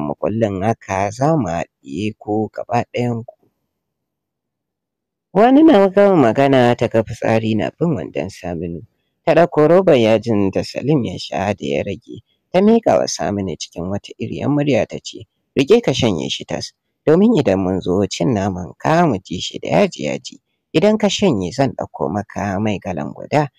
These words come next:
ka shanye, domin man jikinka ya yi mana kaɗan." Saminu ya ce, "Don Allah ku yi haƙuri, ni dai tsautsayi ne ya kawo ni gidan nan." Saminu ya furta cikin zubar hawaye. Uwani ta suri wani ludayi ta rankwalawa Saminu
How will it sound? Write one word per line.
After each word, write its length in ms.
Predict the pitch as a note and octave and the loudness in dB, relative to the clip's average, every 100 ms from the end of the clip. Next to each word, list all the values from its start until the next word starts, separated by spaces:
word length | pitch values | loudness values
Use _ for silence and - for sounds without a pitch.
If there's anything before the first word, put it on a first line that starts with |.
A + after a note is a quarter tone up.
| _ _ | _ _
ka 80 | - | -4
shanye, 500 | E3+ G3+ B2+ C#2 A#1 - _ _ | 0 2 0 -2 -12 -16 _ _
domin 460 | B2+ C#3 D3 D#3+ E3 | 2 4 6 6 4
man 160 | F3 E3 | 4 2
jikinka 760 | - - G2+ G2+ - E2+ F2+ F2+ | -2 -8 -10 -10 -10 -6 -6 -2
ya 160 | A#2+ | 0
yi 140 | D#3 D#3 | 2 2
mana 240 | E3 C3+ | -2 -4
kaɗan." 400 | - _ _ - G#2+ _ _ _ _ _ _ _ _ _ _ _ _ _ - | -8 _ _ -20 _ _ _ _ _ _ _ _ _ _ _ _ _ _ -2
Saminu 420 | F#3 A#3+ D#4 C#4+ | 2 6 8 8
ya 140 | E3+ | 6
ce, 160 | - D#3+ | 4 2
"Don 240 | B2 A2 | 2 2
Allah 460 | G#2+ G#2+ G#2 G2 G2 | 2 2 2 2 0
ku 80 | - | -2
yi 100 | A#2+ | -2
haƙuri, 500 | D#3+ A2 - - - _ _ _ | 0 -2 -6 -20 -20 _ _ _
ni 120 | C#3 F3+ | 2 4
dai 180 | F#3+ | 4
tsautsayi 560 | - A2 F#2 - G2 F3 | 2 -2 -8 -6 0 2
ne 100 | C#3+ F#2 | 2 -2
ya 40 | F#2+ - | -8 -6
kawo 280 | G#2+ G2+ | -4 -4
ni 120 | G2+ - | -4 -6
gidan 380 | - D#3 C#3+ | -6 -4 -4
nan." 180 | G#2 - _ _ _ | -6 -14 _ _ _
Saminu 400 | - F#3+ G#3+ C#3 | 0 2 4 2
ya 80 | F2+ - | 0 0
furta 340 | E3+ C#3+ F#2+ | 0 0 -6
cikin 340 | - - - | -8 -12 -12
zubar 280 | - - D#3 | -12 -4 -2
hawaye. 480 | E3+ F3 C#2 C#2+ - _ _ _ _ _ _ _ _ _ _ | -2 -4 -4 -6 -12 _ _ _ _ _ _ _ _ _ _
Uwani 320 | F#3+ B3 C#4 C#4+ | 2 6 6 6
ta 140 | E4+ | 4
suri 260 | - C#4+ A#3+ | 6 6 8
wani 220 | A#3 A#3 | 8 8
ludayi 560 | A#3 A#3 A3 F#3+ F#3 F#3 | 8 6 6 6 6 6
ta 140 | F#3 | 4
rankwalawa 840 | F#3 F#3 E3+ D3 C#3+ C#3 C3+ C3+ | 4 4 4 4 6 4 4 2
Saminu 640 | B2 B2 B2+ B2 A2+ G#2 | 0 -2 -2 -2 -4 -6